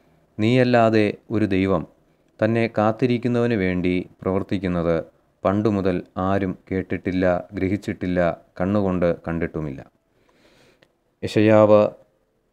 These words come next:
തൻ്റെ പുസ്തകത്തിൽ രേഖപ്പെടുത്തിയിരിക്കുന്ന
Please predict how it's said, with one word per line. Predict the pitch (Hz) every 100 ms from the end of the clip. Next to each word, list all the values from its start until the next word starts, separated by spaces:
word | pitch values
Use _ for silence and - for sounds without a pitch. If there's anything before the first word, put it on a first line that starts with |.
| _
തൻ്റെ | 117 113
പുസ്തകത്തിൽ | 110 - 113 110 - 107 - -
രേഖപ്പെടുത്തിയിരിക്കുന്ന | 104 104 107 104 98 107 101 95 98 95 95